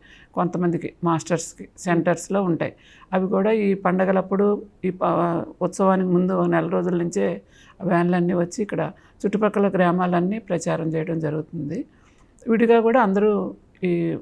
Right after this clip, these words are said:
పౌర్ణమి ధ్యానానికి, వన్ డే క్లాసులకి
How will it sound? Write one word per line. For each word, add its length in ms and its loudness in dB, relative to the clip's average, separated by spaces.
పౌర్ణమి 340 2
ధ్యానానికి, 540 0
వన్ 200 0
డే 100 2
క్లాసులకి 640 -6